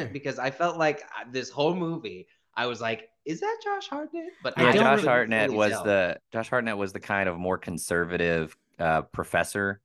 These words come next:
Speaker 3: that worked with
Speaker 2: Okay.
Speaker 3: Oppenheimer, and they
Speaker 2: That's who
Speaker 3: kind
Speaker 2: I
Speaker 3: of
Speaker 2: thought.
Speaker 1: He had kind of the
Speaker 2: That's
Speaker 1: short
Speaker 2: who I thought
Speaker 1: blondish
Speaker 2: Josh
Speaker 1: hair.
Speaker 3: But
Speaker 2: Yep,
Speaker 3: they ended up,
Speaker 2: this
Speaker 3: but they
Speaker 2: whole
Speaker 3: worked
Speaker 2: time.
Speaker 3: together at the, through the thing, I guess.
Speaker 1: Yeah, I didn't even recognize them till the credits rolled, so good for them on that.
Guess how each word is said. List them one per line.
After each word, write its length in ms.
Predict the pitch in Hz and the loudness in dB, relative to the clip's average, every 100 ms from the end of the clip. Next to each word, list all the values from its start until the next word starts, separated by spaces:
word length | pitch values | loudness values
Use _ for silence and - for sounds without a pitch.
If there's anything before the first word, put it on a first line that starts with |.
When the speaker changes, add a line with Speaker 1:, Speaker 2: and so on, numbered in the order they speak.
| - | -10
Speaker 3:
that 120 | 90 | -6
worked 220 | 80 82 147 | -4 -2 -2
with 120 | 196 | 0
Speaker 2:
Okay. 60 | 85 | 0
Speaker 3:
Oppenheimer, 520 | 85 90 90 90 90 | 0 -4 -2 -2 -2
and 260 | - 80 | -2 -4
they 100 | 80 | -4
Speaker 2:
That's 120 | 80 - | -4 -4
who 60 | |
Speaker 3:
kind 100 | 175 | -2
Speaker 2:
I 40 | 180 | 0
Speaker 3:
of 60 | 180 | 4
Speaker 2:
thought. 60 | |
Speaker 1:
He 60 | 175 | 2
had 80 | 160 | 4
kind 200 | 180 175 | 2 2
of 60 | 156 | 2
the 80 | |
Speaker 2:
That's 140 | 143 185 | 2 2
Speaker 1:
short 140 | 170 | 2
Speaker 2:
who 60 | 196 | 4
I 80 | 190 | 4
thought 260 | 156 190 165 | 6 6 6
Speaker 1:
blondish 80 | |
Speaker 2:
Josh 220 | 160 180 160 | 6 4 4
Speaker 1:
hair. 480 | 156 156 156 156 - _ | 0 -2 -4 -6 -14 _
Speaker 3:
But 100 | - | 0
Speaker 2:
Yep, 60 | 147 | 4
Speaker 3:
they 80 | 180 | 4
ended 140 | 196 | 4
up, 140 | 185 147 | 2 0
Speaker 2:
this 80 | 135 | -2
Speaker 3:
but 120 | - | 2
they 60 | |
Speaker 2:
whole 60 | 123 | 2
Speaker 3:
worked 140 | 120 - | 2 0
Speaker 2:
time. 120 | 151 | -6
Speaker 3:
together 320 | 78 78 80 | -4 -4 -2
at 140 | 80 | -4
the, 200 | 76 78 80 _ | -4 -8 -10 _
through 140 | 82 | -8
the 60 | 76 | -8
thing, 240 | 71 78 | -10 -10
I 120 | 76 76 | -8 -8
guess. 280 | 78 - - _ _ _ - | -8 -10 -20 _ _ _ -10
Speaker 1:
Yeah, 260 | 135 131 - | -8 -6 -6
I 220 | 131 160 | -2 0
didn't 400 | 170 160 156 156 | 0 0 -2 -4
even 380 | 147 147 135 131 | -6 -4 -2 -4
recognize 520 | 113 110 101 98 101 | -4 -8 -10 -12 -12
them 180 | 101 104 | -12 -10
till 140 | 107 | -8
the 60 | 101 | -8
credits 340 | - 85 73 | -10 -10 -10
rolled, 220 | 90 80 | -12 -8
so 180 | - 104 | -4 -4
good 220 | 92 131 | 0 0
for 140 | 123 113 | 2 2
them 160 | 107 | 2
on 140 | 98 98 | 0 -2
that. 220 | 92 - | -4 -8